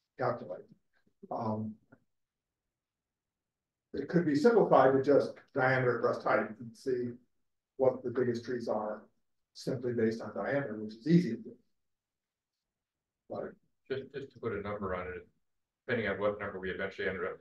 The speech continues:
Speaker 2: re-, uh, recommending to the council, there would be between three and ten thousand exceptional trees in the city.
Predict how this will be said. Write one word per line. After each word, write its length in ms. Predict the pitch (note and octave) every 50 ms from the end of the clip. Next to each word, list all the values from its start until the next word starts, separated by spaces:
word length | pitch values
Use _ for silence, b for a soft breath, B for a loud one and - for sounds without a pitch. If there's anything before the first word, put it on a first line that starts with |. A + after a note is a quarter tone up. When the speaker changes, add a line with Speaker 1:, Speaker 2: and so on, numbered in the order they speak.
| _
Speaker 2:
re-, 100 | - G#2+ - - G2+
uh, 140 | F#2 F2+ F2+
recommending 420 | G2+ - G2+ - G2 G2 G2 G2+
to 60 | G2 - -
the 60 | - G2
council, 300 | F#2+ F2 - - F#2+ F2
there 120 | F2+ F#2+ F#2
would 100 | F#2 F2+
be 100 | F#2+ F#2+
between 300 | F#2 - - G2 F#2 F2 - _
three 220 | - A2+ G#2+ G#2 G2+
and 80 | -
ten 160 | G#2 G2+ G2 G2
thousand 420 | - F#2+ F#2 F#2+ F#2+ D2+ C#2 - - _ _ _ _ _ _ _ _ _ _ _ _ _ _ _ -
exceptional 380 | - G#2+ F#2+ - - G#2 G2
trees 260 | - - G#2 G2+ G2+
in 60 | G2 G2
the 60 | F#2+
city. 280 | - A2+ G#2+ A2 A#2